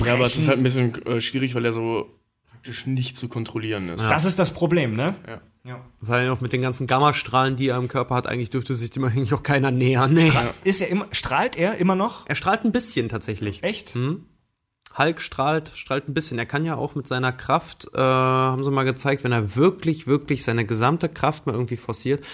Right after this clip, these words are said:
Speaker 3: dann kann der einen Planeten in zwei Hälften schlagen.
Speaker 1: Ja.
Speaker 2: Strahlt er, also er ist ja eigentlich Bruce Banner,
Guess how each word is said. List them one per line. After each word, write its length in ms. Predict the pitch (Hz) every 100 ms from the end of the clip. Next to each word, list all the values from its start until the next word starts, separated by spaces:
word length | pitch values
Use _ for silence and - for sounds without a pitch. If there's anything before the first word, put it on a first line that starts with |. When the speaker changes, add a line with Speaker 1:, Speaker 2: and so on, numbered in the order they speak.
| -
Speaker 3:
dann 80 | 113
kann 180 | 131 127
der 140 | 127
einen 340 | 123 120 120 117
Planeten 360 | 135 131 131
in 60 | 107
zwei 140 | -
Hälften 260 | 98 98 104
schlagen. 340 | - 95 92 87 - _
Speaker 1:
Ja. 60 | 120 - _ _ _ -
Speaker 2:
Strahlt 380 | - 135 175 190
er, 100 | -
also 180 | 135
er 340 | 151 151 143 147
ist 200 | 151 -
ja 280 | 147 131 -
eigentlich 360 | 135 147 139
Bruce 380 | - 131 117 -
Banner, 420 | 113 131 160 226